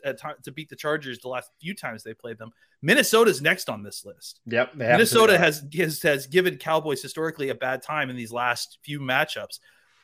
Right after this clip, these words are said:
Speaker 1: The, the Cowboys are on a tear to, like I said, repay back old debts. It's the old mafia, you know, uh,
Speaker 2: <laughs>
Speaker 1: term of, of, of
Speaker 2: Mm-hmm.
Speaker 1: settling all debts before, uh, having the fun.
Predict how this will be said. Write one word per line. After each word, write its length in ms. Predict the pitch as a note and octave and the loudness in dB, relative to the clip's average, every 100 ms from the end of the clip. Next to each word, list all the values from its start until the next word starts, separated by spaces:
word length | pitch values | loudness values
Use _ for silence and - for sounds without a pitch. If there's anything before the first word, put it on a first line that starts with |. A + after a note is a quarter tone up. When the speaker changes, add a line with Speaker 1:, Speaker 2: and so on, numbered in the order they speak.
| - | -8
Speaker 1:
The, 80 | D#3 | -6
the 160 | C#3+ D3 | -4 -4
Cowboys 720 | - F#3 A3 G#3+ G3+ F3+ F3+ - | 2 4 4 4 4 4 2 0
are 220 | D3 D3 D3 | 0 0 -4
on 520 | D3+ D#3 E3 D#3+ D3+ _ _ _ _ _ - | -2 -2 -2 -4 -10 _ _ _ _ _ -6
a 240 | C3+ B2 | -2 -2
tear 600 | A#2+ - D#3 D#3 B2+ A#2+ A2+ | -4 -2 2 4 4 0 -4
to, 320 | - B2 A2+ G#2 _ _ | -8 -8 -8 -14 _ _
like 200 | B2 B2+ | -6 -4
I 60 | D3+ | -2
said, 360 | - F3 G2+ - _ _ - | 0 0 0 -8 _ _ -6
repay 400 | D#3 F#3 F#3+ E3+ | -4 -2 -2 -2
back 320 | D#3 D3+ D3 | 2 0 2
old 220 | C#3 C3 | -2 -2
debts. 260 | B2+ G2+ - | -2 -4 -6
It's 160 | C3+ | -10
the 140 | - D#3 | -2 4
old 280 | F3 F3+ D3+ | 4 4 2
mafia, 800 | D3+ E3 - D3+ D3 C3+ B2 B2 | 0 0 0 2 4 4 0 -2
you 160 | C#3+ | -4
know, 380 | C3 B2 A#2+ B2+ | 0 0 -2 -6
uh, 320 | C#3+ C3+ C3 | -6 -2 -2
Speaker 2:
<laughs> 60 | A#2+ | -4
Speaker 1:
term 260 | D#3+ C#3 C#3 | -4 -2 -2
of, 200 | B2 C3 | -4 -2
of, 360 | C#3 B2 - - | -2 -2 -6 -6
of 180 | C3+ B2+ | -6 -6
Speaker 2:
Mm-hmm. 60 | |
Speaker 1:
settling 520 | - - G#3+ G#3+ G3 F3+ | -8 4 6 6 6 4
all 240 | F3 D#3 | 2 2
debts 480 | D3+ D3+ G#2 - - | 2 2 0 -10 -10
before, 520 | D3 - E3 D3+ C#3+ | -8 -4 0 4 4
uh, 160 | C3+ C3+ | 2 2
having 300 | D3 C#3+ C3+ | 0 0 -6
the 80 | |
fun. 160 | B2+ D#3 | -4 -2